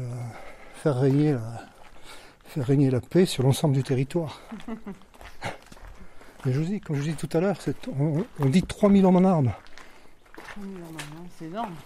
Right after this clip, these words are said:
Speaker 1: Énorme, c'est une armée.
Speaker 2: Ouais.
Speaker 1: C'est l'effectif du cent vingt-sixième régiment d'infanterie à Brive.
Speaker 2: La géologie porte l'histoire du village de Turenne, de sa construction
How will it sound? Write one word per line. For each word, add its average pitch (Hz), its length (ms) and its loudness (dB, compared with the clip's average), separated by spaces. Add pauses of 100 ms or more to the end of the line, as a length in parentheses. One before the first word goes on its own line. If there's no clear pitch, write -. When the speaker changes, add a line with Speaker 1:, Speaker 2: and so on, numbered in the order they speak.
Speaker 1:
Énorme, 143 260 2 (320)
c'est 160 100 0
une 151 60 4
armée. 127 240 2 (380)
Speaker 2:
Ouais. 208 140 -10 (1800)
Speaker 1:
C'est 143 140 -4
l'effectif 160 540 -2
du 156 80 -4
cent 160 160 0
vingt-sixième 165 480 2
régiment 151 340 0
d'infanterie 151 500 -2
à 139 60 -2
Brive. 139 260 -2 (200)
Speaker 2:
La 165 120 6
géologie 226 600 8
porte - 400 2
l'histoire 190 540 4
du 175 100 2
village 180 340 6
de 185 120 6
Turenne, 151 580 0 (220)
de 175 120 4
sa 294 160 4
construction 254 720 2